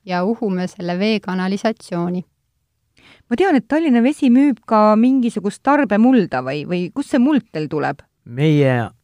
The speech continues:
Speaker 3: ei müü, meie anname oma klientidele selle tasuta.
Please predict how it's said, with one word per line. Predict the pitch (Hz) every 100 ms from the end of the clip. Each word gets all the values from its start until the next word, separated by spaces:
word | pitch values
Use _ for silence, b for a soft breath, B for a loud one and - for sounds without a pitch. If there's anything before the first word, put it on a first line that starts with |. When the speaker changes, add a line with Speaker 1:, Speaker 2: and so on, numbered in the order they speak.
| _
Speaker 3:
ei | 120 110
müü, | 101 165 160 98 -
meie | 113 117 104
anname | 95 113 139 117 101 98
oma | 110 123 117
klientidele | - 104 120 127 95 98
selle | - 104 92
tasuta. | - 110 139 - 95 _ 90